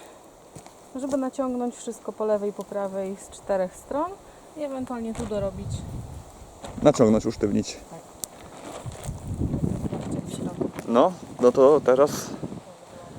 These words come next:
Speaker 2: pora na test organoleptyczny. Wchodzę za tobą, więc uważaj tam z ub-, ten, z ubraniami. Jak tu wygląda, a, miejsce? Jest miejsce, żeby osoba o rozmiarach kompaktowych.
Speaker 1: Tak.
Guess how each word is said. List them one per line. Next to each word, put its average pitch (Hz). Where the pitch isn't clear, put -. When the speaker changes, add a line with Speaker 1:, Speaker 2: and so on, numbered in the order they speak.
Speaker 2:
pora 127
na 127
test -
organoleptyczny. 170
Wchodzę 185
za 175
tobą, 196
więc 165
uważaj 151
tam 151
z -
ub-, 135
ten, 123
z -
ubraniami. 127
Jak 202
tu 220
wygląda, 196
a, 170
miejsce? 139
Jest 196
miejsce, 220
żeby 175
osoba 160
o 147
rozmiarach 143
kompaktowych. 139
Speaker 1:
Tak. 190